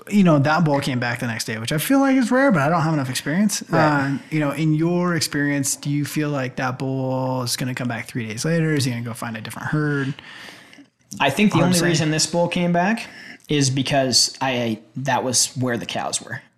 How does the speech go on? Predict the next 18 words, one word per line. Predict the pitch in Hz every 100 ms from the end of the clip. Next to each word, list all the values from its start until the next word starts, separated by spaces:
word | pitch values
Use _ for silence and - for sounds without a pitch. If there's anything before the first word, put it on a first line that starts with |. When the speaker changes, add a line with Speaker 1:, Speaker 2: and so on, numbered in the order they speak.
| - -
Speaker 2:
And | 139
I | 135
think | 127 156 139
that | 139 151
was | 135 -
due | 156 131 131 131
to |
the | 120
fact | 117 117 117 - 117
that | 104 -
that's | 113 110
where | 113
the | 107
water | 90 90 92
was | 92 131
this | - 127
year. | 156
Speaker 1:
Hmm. | 139